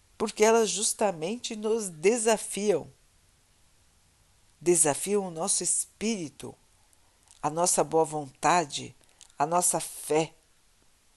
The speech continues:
a nossa esperança até. Assim, quando estamos diante das dificuldades, nós temos que nos superar.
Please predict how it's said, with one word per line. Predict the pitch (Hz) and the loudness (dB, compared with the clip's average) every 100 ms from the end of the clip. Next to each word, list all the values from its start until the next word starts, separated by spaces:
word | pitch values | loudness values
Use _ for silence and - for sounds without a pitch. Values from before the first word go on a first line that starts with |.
| _ | _
a | 123 | -8
nossa | 165 - | -2 0
esperança | 208 - 254 240 170 208 - 147 | 0 -2 -2 -2 -2 0 0 0
até. | - 117 - _ _ _ _ _ _ _ _ _ _ _ _ _ _ _ _ _ _ _ _ _ _ _ _ _ _ _ _ _ _ _ _ _ - - _ - _ | -2 -12 -12 _ _ _ _ _ _ _ _ _ _ _ _ _ _ _ _ _ _ _ _ _ _ _ _ _ _ _ _ _ _ _ _ _ -20 -20 _ -20 _
Assim, | - - - 220 214 _ _ _ _ | 2 2 2 -2 -10 _ _ _ _
quando | - 226 214 | -2 0 0
estamos | - - - 240 208 175 143 | 0 0 2 2 0 -6 -8
diante | 139 156 185 180 - - 92 _ _ _ _ | 0 2 2 -4 -10 -10 -12 _ _ _ _
das | - 170 165 | 2 2 2
dificuldades, | 156 156 - - 139 131 151 175 151 110 - - _ _ _ _ _ | -2 -4 -6 -8 -4 4 4 4 0 0 0 -2 _ _ _ _ _
nós | 160 160 170 190 - - | -12 -8 -4 -2 0 -2
temos | - 170 170 170 | -6 -8 -8 -8
que | - 165 | -8 -12
nos | 160 170 220 | -10 -8 -4
superar. | - - 202 - - 220 208 160 165 | -4 -4 -6 -12 -12 -10 -10 -12 -14